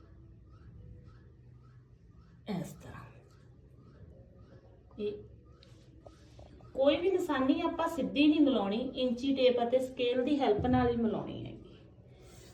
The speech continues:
ਹੁਣ ਆਪਾਂ ਦੇਖੋ ਜੀ ਪਲੇਟਸ ਰੱਖਾਂ ਪਾਵਾਂਗੇ ਇਹਨਾਂ ਦੀਆਂ। ਪਲੇਟਸ ਪਾਵਾਂਗੇ ਆਪਾਂ ਸਾਢੇ ਬਾਰਾਂ ਇੰਚ 'ਤੇ, ਨੀਚੇ ਨੂੰ ਇਹਨਾਂ ਦੀ ਲੈਂਥ ਰੱਖਾਂਗੇ ਆਪਾਂ ਸੱਤ ਇੰਚ,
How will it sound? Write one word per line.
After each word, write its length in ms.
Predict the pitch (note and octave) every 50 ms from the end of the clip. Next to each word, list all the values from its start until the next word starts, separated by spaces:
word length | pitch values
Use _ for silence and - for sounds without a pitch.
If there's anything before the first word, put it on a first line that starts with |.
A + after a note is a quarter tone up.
| - - -
ਹੁਣ 140 | B3+ C4+
ਆਪਾਂ 300 | C4+ C4+ C4+ C4+ D4 D4
ਦੇਖੋ 320 | C#4 C4+ C#4 - - C#4 C4
ਜੀ 140 | - C4+ C4+
ਪਲੇਟਸ 440 | - - A#3+ G#3+ G3+ G3+ G3+ - A3
ਰੱਖਾਂ 360 | G#3+ G#3+ G#3+ - - B3 B3+ B3+
ਪਾਵਾਂਗੇ 500 | B3 B3+ B3 B3 B3+ C4 C4 C4+ C4 C4
ਇਹਨਾਂ 240 | B3+ B3+ C4 C4 C4+
ਦੀਆਂ। 220 | C#4 C#4 C#4 C#4 C#4 - - - - - - - - -
ਪਲੇਟਸ 320 | C4 B3+ A#3+ A#3 - - -
ਪਾਵਾਂਗੇ 480 | - B3+ A#3+ A#3+ B3 B3+ C4+ C4+ C4+ C4
ਆਪਾਂ 240 | B3+ - - B3+ B3+
ਸਾਢੇ 440 | - - A#3 A3 G3+ A3 C4+ C#4+ A#3
ਬਾਰਾਂ 400 | - A3 F3 F3 F3+ F3 F3+ F#3+
ਇੰਚ 340 | G3 F#3+ G3 G3+ - - B3
'ਤੇ, 200 | B3 C#4 C#4+ C#4 - - - - - - - - - - - - - - - -
ਨੀਚੇ 420 | A#3 A#3 A#3+ B3 A#3+ - A#3+ C#4 C#4 C#4
ਨੂੰ 120 | C#4 C#4
ਇਹਨਾਂ 220 | C#4 C#4 D4+ D#4
ਦੀ 100 | D#4+ E4+
ਲੈਂਥ 400 | E4 D4+ B3+ A3+ G#3 G3+ - -
ਰੱਖਾਂਗੇ 500 | A#3 A#3 A3+ - - - C4 C4+ C#4 C#4
ਆਪਾਂ 320 | B3 A#3 - - B3+ C#4+ D4+
ਸੱਤ 420 | - - - G3+ F3 E3+ - - E3+
ਇੰਚ, 340 | D3+ - - - - -